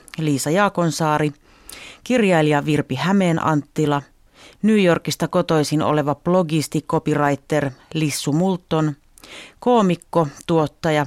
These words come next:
Lotta Backlund sekä toimittaja, deittivalmentaja Mia Halonen.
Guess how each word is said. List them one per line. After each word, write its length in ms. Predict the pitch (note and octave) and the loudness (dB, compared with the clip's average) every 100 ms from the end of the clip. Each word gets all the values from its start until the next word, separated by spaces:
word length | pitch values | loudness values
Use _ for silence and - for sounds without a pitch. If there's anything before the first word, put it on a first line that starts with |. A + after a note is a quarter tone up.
| C#3 | -2
Lotta 380 | D#3 C#3+ - D3+ | -2 -2 -4 -4
Backlund 580 | A3 G#3+ - E3 D#3 C#3 - _ - - - | -2 -2 -2 0 0 -2 -12 _ -20 -20 -12
sekä 340 | - B3+ G#3+ | -4 0 0
toimittaja, 760 | - F#3+ E3+ D3 - D#3 D3 C#3 - D#3+ | 0 2 2 0 -2 0 0 0 -2 0
deittivalmentaja 920 | D#3 - D3 C#3+ C#3 C3+ C#3 C#3 C3 - | 0 0 -2 0 0 0 0 -2 -2 -2
Mia 280 | D3+ C#3 C3+ | 0 0 0
Halonen. 500 | D3 C3 A#2 - | 0 0 -2 -8